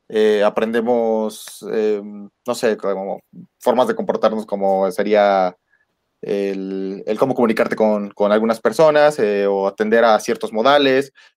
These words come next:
eh, realizar algunas tareas, eh, domésticas, etcétera. Y en la educación nos topamos que de repente, eh, hay que aprender, eh, matemáticas, que hay que aprender español, que hay que aprender. Entonces, eh, lo, lo que lo separa es solamente la, la, la ubicación en donde se está llevando a cabo la educación, o,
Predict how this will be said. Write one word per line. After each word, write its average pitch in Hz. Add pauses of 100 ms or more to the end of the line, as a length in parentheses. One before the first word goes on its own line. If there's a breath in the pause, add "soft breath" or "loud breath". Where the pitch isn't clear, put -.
eh, 98 (120)
realizar 110
algunas 113
tareas, 110
eh, 101
domésticas, 131
etcétera. 147 (240 soft breath)
Y 156
en 165
la 170
educación 156
nos 151
topamos 131
que 120
de 113
repente, 107
eh, -
hay 110
que 110
aprender, 107
eh, 95
matemáticas, 123
que 107
hay 98
que -
aprender 101
español, 117
que 107
hay 104
que -
aprender. 101 (380 soft breath)
Entonces, 147
eh, 127
lo, 135 (120)
lo 143
que -
lo 139
separa 160
es 175
solamente 160
la, 117
la, 110
la 131
ubicación 127
en 147
donde 139
se -
está 135
llevando 123
a 120
cabo 117
la 110
educación, 156
o, 101